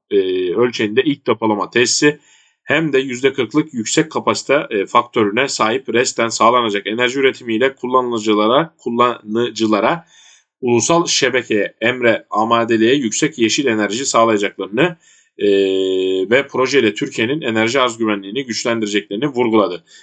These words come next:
Peki Çinli ortaktan da, e, bir takım açıklamalar var arkadaşlar. E, bunlar da nelermiş onlara da bir bakalım. Bir özet raporu da gelelim. E, Çinli ortak ne demiş arkadaşlar? Türkiye'de bugüne kadar birçok projenin hayata geçmesine katkıda bulunduklarını belirtmiş.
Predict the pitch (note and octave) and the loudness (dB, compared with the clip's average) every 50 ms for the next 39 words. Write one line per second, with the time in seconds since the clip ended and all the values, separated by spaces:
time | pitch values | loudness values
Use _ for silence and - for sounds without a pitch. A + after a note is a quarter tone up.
0 | _ _ - G3 E3+ E3 B2 A2+ - - E3 D#3+ E3+ F3+ E3 C#3+ - C#3 A#2+ - | _ _ -2 -2 0 2 0 0 0 0 0 2 2 4 2 2 0 -2 -4 -4
1 | - A2 G#2 G#2 G#2+ A#2 C#3 D#3 - - G#2 G#2+ G2+ G2 G2 G2 G2+ C3+ B2 - | -6 -6 -4 -2 0 0 0 0 -2 -4 -2 0 2 2 2 0 0 -2 -4 -4
2 | A2+ - D3+ - - C#3 A2+ - - - - A2 G2+ G2 G#2 G2 F2 E2+ G#2 B2+ | -4 -4 -4 -6 -4 -4 -4 -4 -6 -8 -6 -6 -4 -2 -2 -4 -2 0 2 2
3 | C#3 C3 A#2 - B2+ B2 A#2 A2 - C3+ C#3 - _ _ _ _ _ _ _ - | 2 2 0 -2 -4 -2 -2 -2 0 -2 -2 -4 _ _ _ _ _ _ _ -8
4 | F2+ G2 G#2 C3+ C3+ C#3 C3 B2 G#2+ G2+ A#2 C#3 C#3+ C3 A#2+ B2 A#2+ A#2 A2 A#2 | -8 -6 -2 -2 -2 0 2 0 0 2 0 0 0 0 -2 -2 0 0 0 -2
5 | C#3 C#3 - - C#3 B2 A#2 A2 G#2 G2 G2 A#2 C#3 C3+ B2+ B2+ A#2+ A#2 A#2+ A#2 | -2 -6 -6 -4 -4 -2 0 0 0 2 2 2 2 2 2 2 2 2 0 0
6 | - A#2 G2+ F2 E2 _ _ _ _ _ _ _ _ _ - G#2+ A2 G2 F2 G#2 | 2 0 -2 -2 -4 _ _ _ _ _ _ _ _ _ -10 -6 -6 -4 -2 -2
7 | A2 A2 A2+ G2+ - A2+ G#2 - G2+ F#2 F2 F2 F2+ A2+ B2 A#2+ G#2+ A#2+ - _ | -2 -2 -2 -4 -4 -6 -6 -6 -6 -6 -4 -4 -2 0 2 2 2 0 0 _
8 | _ _ _ - - - - - _ _ _ - - F#2+ F#2+ G2+ G2 - - E3+ | _ _ _ -20 -20 -20 -20 -20 _ _ _ -6 -2 0 0 0 0 -2 0 2
9 | F3 E3+ D3 B2 - D#3+ D#3+ D#3+ - D#3 D3 C#3 B2+ A2+ G2+ - G#2+ G2 - G#2 | 4 4 4 4 2 0 -4 -4 -2 -2 0 2 2 0 0 -2 -4 -4 -4 -4
10 | G#2 G2+ - - D3 D3 - - E3 - - B2 A2 B2+ C#3+ D3 C#3+ D3 C3 A2 | -4 -2 0 0 -2 -2 -2 -4 -6 -2 -2 0 0 0 -2 -2 -2 0 0 0
11 | G#2+ G#2+ A#2 C3+ C3+ C3+ C#3+ - - C#3 - - C#3 C#3 C3 A2 G#2+ G2 F#2 A2 | 0 0 0 0 -2 -2 -4 -4 -4 -6 -4 0 2 2 2 2 0 -2 -2 -2
12 | B2 C3 B2 B2+ B2 B2 C3 A#2 A#2+ G#2+ G2+ - B2+ C#3 C3 - A#2 A2 - - | 0 0 -2 -2 -2 -4 -4 -2 -4 -6 -6 -4 -4 -4 -2 -2 -4 -4 -2 -2
13 | B2 B2+ A#2+ A#2 A2 G#2 G2 F2+ - - G2+ G#2+ C3+ C#3 C3+ G3+ B2 G#2 - - | -2 -2 0 -2 -4 -4 -4 -6 -8 -8 -8 -6 -2 2 2 4 2 2 0 -2
14 | B2 C#3+ - - | -4 -4 -4 -4